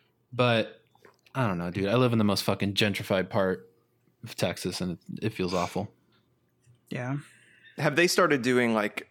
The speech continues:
Speaker 3: I think one of the cool things that is happening here is, like, to s-, to let the local bars and restaurants kinda survive. Obviously, you can get takeout food, but they've now allowed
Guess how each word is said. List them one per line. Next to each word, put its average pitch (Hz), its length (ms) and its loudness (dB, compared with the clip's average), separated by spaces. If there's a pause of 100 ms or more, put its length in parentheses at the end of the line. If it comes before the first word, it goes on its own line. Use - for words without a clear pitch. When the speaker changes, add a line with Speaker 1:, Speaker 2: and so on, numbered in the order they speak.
Speaker 3:
I 127 60 0
think 151 180 0
one 151 100 4
of 127 60 2
the 113 80 2
cool 127 240 2
things 113 320 -2
that 104 260 0
is 113 140 -4
happening 110 380 -4
here 113 320 2
is, 104 140 -2
like, 107 160 -4
to - 100 -4
s-, - 120 -2 (140)
to 107 360 -2 (920)
let 143 260 2
the 143 80 4
local 127 420 2
bars 117 540 4
and 110 140 0
restaurants 113 580 0
kinda 104 240 -2
survive. 104 400 0
Obviously, 110 340 -2
you 127 40 -4
can 107 100 -2
get - 40 -16
takeout 110 340 0
food, 113 240 0
but - 120 -6
they've 107 180 0
now 120 240 2
allowed 104 580 2